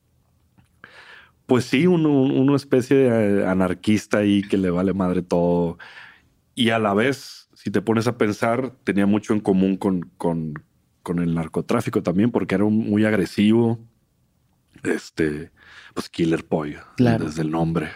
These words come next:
Speaker 2: Ujú. A la verga, morro.
Speaker 1: La verga, morro.
Speaker 2: <laughs> Cuando tú hiciste Killer Pollo, ¿cuál era tu intención? Solamente, as-, o sea, eso,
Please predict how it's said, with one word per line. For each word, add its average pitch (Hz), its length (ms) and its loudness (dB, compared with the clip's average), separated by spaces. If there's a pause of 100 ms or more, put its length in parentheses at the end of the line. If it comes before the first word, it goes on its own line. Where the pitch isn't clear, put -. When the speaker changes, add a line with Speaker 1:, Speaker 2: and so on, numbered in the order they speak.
(140)
Speaker 2:
Ujú. 139 440 4 (220)
A - 100 -4
la 110 200 2
verga, 147 400 4
morro. 135 360 2
Speaker 1:
La 117 120 0
verga, 107 340 0
morro. 92 480 -2 (420)
Speaker 2:
<laughs> 175 60 0 (1600)
Cuando 196 240 2
tú 233 120 4
hiciste 294 360 2
Killer 180 320 4
Pollo, 208 380 2
¿cuál 202 160 4
era 202 240 4
tu 180 80 4
intención? 175 680 4
Solamente, 196 800 4
as-, - 300 -4
o - 100 -2
sea, 147 360 0 (200)
eso, 151 360 2